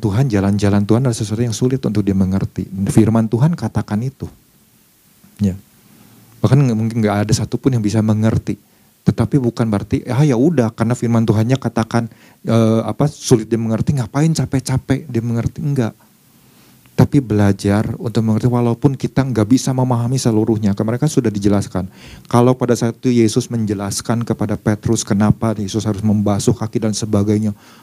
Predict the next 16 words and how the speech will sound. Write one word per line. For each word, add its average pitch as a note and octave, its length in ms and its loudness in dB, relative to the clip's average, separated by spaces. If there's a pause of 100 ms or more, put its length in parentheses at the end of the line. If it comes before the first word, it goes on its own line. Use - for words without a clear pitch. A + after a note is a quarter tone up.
(160)
Wah, D#3+ 240 -2
diuraikan B2+ 560 2
sedemikian A2+ 560 0
rupa. A2+ 400 0 (400)
Atau A#2 320 2
mungkin A#2+ 320 0
waktu A2 160 -6
perjalanan G#2+ 800 0
Yusuf A2+ 480 0
harus A2 160 -2
mengalami, A2 480 2
harus A#2 160 -2
di, A2 240 0
disampaikan A#2 880 -2
oleh A2+ 80 0
Tuhan. A#2+ 160 2